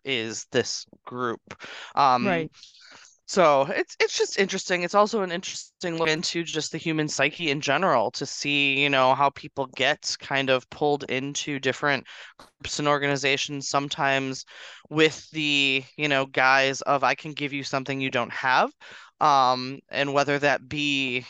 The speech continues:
Speaker 1: you know, a certain lifestyle or family or whatever, um, it's, it's definitely, it's just interesting. I find it
Speaker 2: Yeah,
Speaker 1: interesting.
Speaker 2: I
Speaker 1: <laughs> So,
Speaker 2: agree. It isn't.
Speaker 1: <laughs> yeah.
Speaker 2: Yes.
Speaker 1: <laughs> So,
Speaker 2: It is fascinating.
Speaker 1: I
Speaker 2: That
Speaker 1: find, yeah.
Speaker 2: is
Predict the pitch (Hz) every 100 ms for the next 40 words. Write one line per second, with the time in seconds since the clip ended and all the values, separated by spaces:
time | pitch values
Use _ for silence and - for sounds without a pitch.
0 | - 147 135 120 110 107 _ 127 131 143
1 | 123 127 123 123 - 123 117 120 123 123
2 | 123 - 131 123 120 117 117 123 113 -
3 | - - - 131 143 143 143 139 135 113
4 | 104 - 127 117 110 107 117 _ 123 -
5 | - - 127 - - 127 - 123 117 -
6 | - 285 165 - - - - 139 143 139
7 | 117 98 403 359 151 - _ _ _ -
8 | 233 240 262 233 196 139 156 202 220 196
9 | 170 - 175 226 156 90 - - _ -
10 | - - 247 - - - 285 254 269 240
11 | - - 247 226 - 180 160 - - -
12 | 175 165 - 196 208 - 202 208 143 175
13 | 202 196 185 175 175 - -